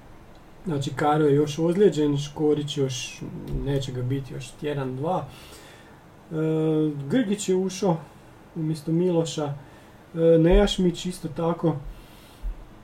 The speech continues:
e, Hiroš, naprijed Topčagić i Mance i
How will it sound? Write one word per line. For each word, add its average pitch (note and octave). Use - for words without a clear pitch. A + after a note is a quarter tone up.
e, D3+
Hiroš, G3+
naprijed E3
Topčagić E3
i D3
Mance F3
i E3+